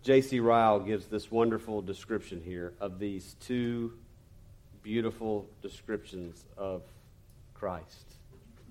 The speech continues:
He says, "It is meet and right that we should never forget the union of the divine and human natures in our Lord's person." In other words, he's fully God and fully man.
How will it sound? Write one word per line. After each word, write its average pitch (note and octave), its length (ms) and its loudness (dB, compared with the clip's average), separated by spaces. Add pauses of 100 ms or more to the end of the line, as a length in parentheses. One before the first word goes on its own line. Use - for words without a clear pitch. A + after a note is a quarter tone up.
(760)
He B2+ 80 -2
says, D3+ 340 8
"It D3+ 140 8
is C3 160 4
meet D3+ 460 6 (500)
and A#2+ 200 0
right A#2 380 6 (560)
that G#2+ 140 -6
we A#2+ 140 0
should A#2 240 -2
never C#3+ 340 4
forget A#2+ 600 0
the G#2+ 80 -2
union G#2 720 2
of G2+ 140 -6
the G#2 100 0
divine A#2+ 840 2
and G#2 160 -8
human B2 420 -2
natures F#2+ 580 -6
in G2 120 -8
our F#2+ 140 -4
Lord's G2 400 -6
person." E2+ 440 -10 (1400)
In A2 80 -8
other A2+ 140 0
words, A2+ 260 2
he's G#2+ 160 -12
fully A#2+ 280 0
God C3 340 8
and A2+ 100 -2
fully B2 240 0
man. G#2 300 -2